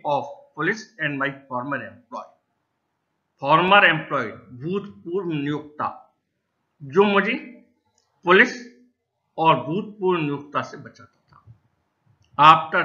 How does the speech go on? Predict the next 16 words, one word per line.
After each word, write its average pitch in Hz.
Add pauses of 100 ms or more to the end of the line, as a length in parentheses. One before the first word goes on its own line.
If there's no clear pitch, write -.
this -
introduction 151
means 226 (280)
परिचय -
करना। -
इस 233 (100)
परिचय 170
के 175
बाद 117
में 135 (1000)
अनिल 185
talked -
about 175
the 180 (100)
well-oiled 151
wrestlers। -